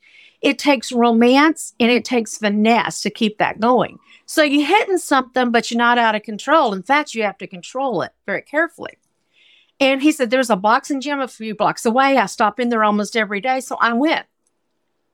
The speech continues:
and asked if they had a speed bag, the only thing they didn't have, but the looks I <laughs> got from walking into this boxing gym. And so the guy gave me a little tour, then said, "You know, for forty dollars, you can,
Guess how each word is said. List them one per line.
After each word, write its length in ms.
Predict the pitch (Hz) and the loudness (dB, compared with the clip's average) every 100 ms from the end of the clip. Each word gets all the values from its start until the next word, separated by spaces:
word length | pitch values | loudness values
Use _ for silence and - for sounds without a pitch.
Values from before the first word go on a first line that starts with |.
| _ _ _ _ _ _ _ - | _ _ _ _ _ _ _ -4
and 200 | 240 240 | -2 0
asked 180 | 247 - | -2 -2
if 120 | 220 | 0
they 100 | 240 | 2
had 140 | 240 | 2
a 40 | 214 | 0
speed 380 | - 247 233 196 | -2 0 0 2
bag, 300 | 220 214 196 | 2 2 0
the 80 | |
only 200 | - 220 | 0 0
thing 200 | 233 226 | 0 0
they 100 | 214 | -2
didn't 280 | 190 214 220 | -2 -4 -2
have, 220 | 220 220 | 0 0
but 160 | 202 240 | 0 0
the 120 | 240 | 0
looks 460 | 226 247 320 330 - | 0 0 0 -2 -4
I 120 | 220 | -4
<laughs> 200 | - - | -2 0
got 320 | 359 277 254 _ - - - _ | 4 4 0 _ -20 -20 -20 _
from 180 | 240 240 | -4 0
walking 440 | 233 240 254 254 247 | 4 4 2 -2 -4
into 220 | 226 233 | -4 -6
this 240 | 214 202 | -10 -10
boxing 540 | 196 220 226 - 220 190 | 0 2 2 -2 -10 -6
gym. 300 | 180 160 226 | -4 -4 -4
And 80 | |
so 100 | 233 | -4
the 140 | 285 277 | -2 0
guy 240 | 285 302 | 2 2
gave 260 | 302 294 294 | 0 -4 -4
me 120 | 285 | -6
a 60 | 277 | -4
little 220 | 269 247 | -4 -6
tour, 420 | - 269 269 262 | -8 -6 -4 -4
then 200 | 247 226 | -4 -8
said, 200 | - 226 | -8 -8
"You 120 | 302 | -4
know, 180 | 330 240 233 | -2 -2 -2
for 200 | 240 233 | -4 -4
forty 360 | - 240 226 | -4 -4 -2
dollars, 640 | 214 226 349 285 226 220 220 | -2 0 0 0 -2 -4 -8
you 160 | 233 | -12
can, 380 | 226 226 202 180 | -8 -6 -6 -8